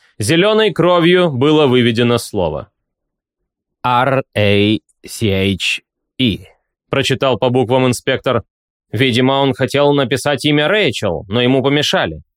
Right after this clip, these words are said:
Так что мы должны найти женщину». Мой друг промолчал.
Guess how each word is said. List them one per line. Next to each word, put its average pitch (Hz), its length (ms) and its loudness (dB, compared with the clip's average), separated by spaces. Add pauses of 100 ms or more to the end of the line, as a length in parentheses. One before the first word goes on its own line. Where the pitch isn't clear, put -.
(160)
Так 123 200 -2
что 151 360 2
мы 139 200 4
должны 147 400 2
найти 160 300 0
женщину». 123 600 -4 (1120)
Мой 190 200 2
друг 214 280 2
промолчал. 139 720 0